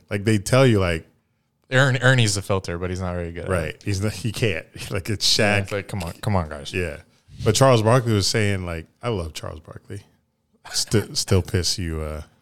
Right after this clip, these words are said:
Speaker 1: ditched me that one night.
Speaker 2: I, yeah.
Speaker 1: But
Speaker 2: I am too.
Speaker 1: like, him just spitting out there, like, Celtics, just roasting the Celtics for giving up.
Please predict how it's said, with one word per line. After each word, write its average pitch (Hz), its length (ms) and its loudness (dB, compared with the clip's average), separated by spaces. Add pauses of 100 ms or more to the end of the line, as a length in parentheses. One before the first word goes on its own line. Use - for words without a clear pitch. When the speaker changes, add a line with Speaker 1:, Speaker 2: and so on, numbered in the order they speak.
(120)
Speaker 1:
ditched - 240 -6
me 87 80 -6
that 78 140 -8
one 76 180 -10
night. 78 220 -12
Speaker 2:
I, - 40 -16 (100)
yeah. - 440 -20 (240)
Speaker 1:
But 92 240 4
Speaker 2:
I 98 100 0
am 95 160 0
too. 92 260 -2 (680)
Speaker 1:
like, 98 180 4
him 120 180 6
just 117 200 4
spitting 113 400 4
out 107 200 2
there, 110 240 4
like, 95 260 0
Celtics, - 800 0 (200)
just 92 240 -4
roasting 98 380 2
the 98 60 2
Celtics 104 400 -2
for 85 360 -8 (140)
giving 104 300 4
up. 95 260 2